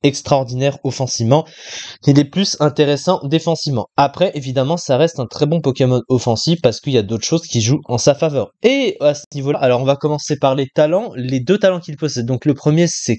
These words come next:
Corsin, Corsin qui lui empêche de se faire baisser par ses statistiques.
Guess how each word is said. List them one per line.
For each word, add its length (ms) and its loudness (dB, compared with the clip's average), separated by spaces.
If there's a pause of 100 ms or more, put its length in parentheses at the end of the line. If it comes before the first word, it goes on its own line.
(140)
Corsin, 580 -4
Corsin 360 -2
qui 200 -8
lui 240 0
empêche 400 2
de 80 -6
se 140 -8
faire 300 0
baisser 360 -2
par 220 -4
ses 180 -4
statistiques. 680 -6